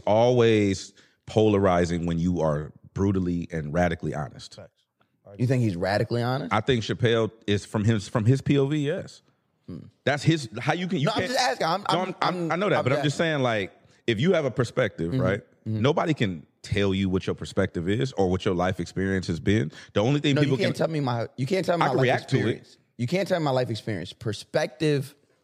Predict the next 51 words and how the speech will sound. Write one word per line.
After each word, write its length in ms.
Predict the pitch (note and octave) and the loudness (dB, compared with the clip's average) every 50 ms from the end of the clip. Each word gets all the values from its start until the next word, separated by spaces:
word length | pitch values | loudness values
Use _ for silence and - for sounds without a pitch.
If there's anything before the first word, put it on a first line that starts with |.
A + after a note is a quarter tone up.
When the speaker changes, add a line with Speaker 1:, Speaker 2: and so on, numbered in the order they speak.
| _ - | _ -12
Speaker 3:
Oh, 80 | - - | -12 -12
yeah, 80 | - - _ _ | -12 -18 _ _
they're 80 | G2 F#2+ | -6 -2
Speaker 1:
Yeah, 60 | - - | -2 -2
Speaker 3:
not 100 | - - | -2 -6
paying. 120 | - - | -4 -4
Speaker 1:
I 60 | D#3+ F#3+ | -4 -2
can 140 | - F3 | 0 2
react 340 | C#3+ B2+ B2+ A#2+ G2 - - - | 2 4 2 2 0 -2 -2 0
to 80 | B2 | 2
your 180 | A2 G#2 G2+ F#2+ | 2 2 2 0
perspective, 520 | E2+ G2+ F#2 - - G2 F2+ - E2 D2+ | 0 -4 -4 -2 -2 -2 -2 -4 -4 -2
but 100 | F2+ G2+ | 0 0
I 80 | A2 B2 | 0 2
Speaker 3:
Yes. 100 | D#3 D#3+ C#3 | 2 2 2
Speaker 1:
can't, 280 | C3+ A#2 - - - - _ _ _ _ _ - | 0 -2 -4 -6 -14 -20 _ _ _ _ _ 0
but 100 | A#2+ B2 | 0 0
I 120 | C3 C#3 | 0 -2
can't 480 | - - E3+ D#3+ D3 B2+ G#2 - - _ | 0 0 0 0 2 0 -2 -4 -10 _
tell 360 | - A#2+ C#3 C#3 C#3+ C#3+ C#3 | -6 -2 0 2 2 2 2
you 420 | B2+ A#2 A#2+ A#2 A2+ G#2+ G2+ F#2 - - _ _ _ _ _ | 2 2 2 2 2 0 -2 -4 -8 -12 _ _ _ _ _
that 180 | - A2 - - | -2 -2 0 0
you're 120 | B2+ G2+ | -2 -2
wrong, 600 | E2 E2+ G#2 C3 C#3+ C3 G2+ F#2+ G2+ A#2 - - - _ _ | 0 0 0 0 2 0 0 -2 -2 -6 -8 -16 -20 _ _
<laughs> 600 | B2 - - - - - _ _ _ _ _ - | -20 -20 -20 -20 -20 -20 _ _ _ _ _ 0
even 220 | D#3 F3 D#3+ D#3 | 2 2 4 2
if 120 | D3+ C3 D#3+ | 2 0 0
it's 120 | C3 B2 | 0 0
not, 220 | C3+ C#3 C#3+ C3 | 0 0 0 0
even 180 | D3 D3+ E3+ E3 | 0 0 2 0
if 100 | D3 C#3 | 0 0
it's 120 | C#3+ C3 | 0 0
not 140 | D#3 D3+ C#3+ | 0 -2 -4
the 60 | - C3 | -4 -6
truth. 260 | - A#3+ G#3 A2+ - - _ | -6 -4 -4 -4 -6 -6 _
For 140 | C3 C#3 | -2 0
instance, 420 | D#3+ D3 A#2+ - G2 C#2+ G#1 - - _ _ _ _ _ | 0 0 -2 -4 -6 -8 -10 -14 -20 _ _ _ _ _
a 60 | - F2+ | -2 0
whole 160 | B2 C3+ C#3+ | 0 2 2
bunch 200 | C#3 C#3+ C3+ - | 2 0 -2 -2
of 60 | B2+ | -2
white 200 | C3+ C3+ C3 A#2+ | -2 -2 -2 0
people 180 | B2 A2 G2+ F#2 | -2 -2 0 0
got 180 | G#2+ G2+ F#2+ | 0 0 2
together 260 | G2+ F#2+ G#2 G2+ F#2+ G2 | 2 2 4 4 4 2
and 80 | F#2+ | 2
said 120 | - A2 F#2 | 2 2 2
the 80 | F#2+ | 2
earth 200 | G2 G#2+ G2+ - | 0 0 -2 -2
was 100 | D#2 C#2+ | -6 -10
flat. 280 | - - D2 - - | -8 -8 -8 -8 -8